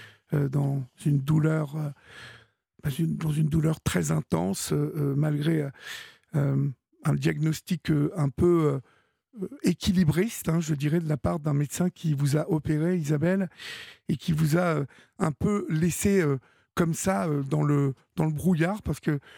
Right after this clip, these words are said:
on a l'impression que quand vous nous expliquez, euh, euh, quelle a été l'attitude de ce médecin ensuite, euh, on a la, la, la, la, l'étrange impression qu'il ne savait pas trop où il allait, euh, cet homme. Mais bon. Vous évoquez six ans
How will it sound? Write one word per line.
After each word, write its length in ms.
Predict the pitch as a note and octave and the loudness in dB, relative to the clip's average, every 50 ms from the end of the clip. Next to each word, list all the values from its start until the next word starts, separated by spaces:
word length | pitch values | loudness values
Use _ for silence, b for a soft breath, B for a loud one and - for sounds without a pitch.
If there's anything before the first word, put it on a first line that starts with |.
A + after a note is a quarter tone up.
| B B B - | B B B -2
on 100 | D#3+ D#3 | 0 2
a 60 | D#3 | 2
l'impression 400 | D#3+ D#3+ - - D3+ - G3+ G3+ | 0 -2 -2 -4 -2 -2 -2 -2
que 80 | - - _ _ | -2 -6 _ _
quand 180 | - F3+ F3+ | 0 0 0
vous 160 | E3 D3+ D#3 | 0 0 0
nous 180 | D3+ D3+ D3 D#3+ | 0 2 2 0
expliquez, 540 | E3 - - - - C#3 - - F3+ F3 E3 | -2 -2 -4 -6 -6 -4 0 2 2 2 2
euh, 80 | D3 C3+ B B B B B B B B B B B B B B B - | 0 -2 B B B B B B B B B B B B B B B -2
euh, 280 | D3 C#3 C#3 C#3 C#3 C#3+ - | 0 0 0 0 -2 -4 -2
quelle 160 | - D#3+ D3+ | -2 -2 0
a 40 | D3+ | 0
été 200 | D3+ - - D#3+ | -2 0 0 0
l'attitude 480 | D3+ D3+ - - D#3+ C#3+ - F#3 D#3 C#3+ | 0 0 -2 -2 -6 -2 -2 -4 -2 0
de 100 | D#3+ D3+ | -2 -2
ce 180 | - - E3 | 0 0 0
médecin 380 | C#3+ D3 D3+ C#3+ - - - F3+ | 2 2 2 0 -2 -2 0 0
ensuite, 600 | E3 D3+ C3+ - - - G#3+ A3+ - - - - B B B B B B B B B B _ - | 0 0 -2 -2 0 0 0 0 0 -8 -14 -14 B B B B B B B B B B _ -2
euh, 240 | D#3 C#3+ C#3 C3+ C3+ C#3+ - - _ _ _ _ _ _ _ _ _ _ _ _ - | 0 0 2 2 0 0 -2 -4 _ _ _ _ _ _ _ _ _ _ _ _ -4
on 220 | - D#3+ - F3 | -4 -2 0 0
a 140 | F3 F3 E3+ | -2 -2 -2
la, 180 | E3+ D#3+ - - - | -4 -4 -6 -8 -8
la, 180 | - C3 - - | -10 -10 -10 -12
la, 180 | - - - - | -12 -14 -14 -12
la, 140 | - C3+ C#3+ C#3+ C#3 C#3 | -10 -10 -10 -10 -10 -4
l'étrange 440 | C#3+ F3 E3+ - - - G3 F3+ D#3 | -2 -2 -2 -2 0 0 0 2 2
impression 380 | E3 D3 - - E3 - A3+ A3 | -2 -4 -2 -4 -2 0 0 -2
qu'il 160 | - - E3+ | 2 2 2
ne 60 | D#3 | 2
savait 240 | C#3+ - E3+ C#3+ D3 | 2 0 0 -2 0
pas 140 | - - F3 | 0 0 -2
trop 260 | - - - G3+ F#3+ | -2 -2 -2 0 0
où 60 | F3 | 2
il 180 | D#3+ D3+ D3 D#3+ | 0 2 2 0
allait, 320 | D#3 D3 D3+ D3+ D3 D3 | 0 2 0 0 -2 -2
euh, 100 | D3+ D#3 | -6 -8
cet 260 | C#3+ - - A#2+ - | -8 -8 -8 -6 -2
homme. 240 | D#3 D3 D3 C#3+ C#3+ | -2 0 2 2 2
Mais 120 | C#3 C#3 C#3 | 0 0 -2
bon. 160 | C#3 C#3 - - _ _ _ B B B B B B B B B B B B B _ | -4 -6 -8 -8 _ _ _ B B B B B B B B B B B B B _
Vous 180 | - F3 D#3+ - | 2 4 4 4
évoquez 320 | F3+ G3+ G#3 - - A#3+ | 4 2 2 2 2 2
six 440 | G3+ - - - A3 G#3 E3 D3+ E3 | 2 2 -2 -2 0 0 2 2 2
ans 220 | G3 G3 A3 C4+ | 2 0 -2 -6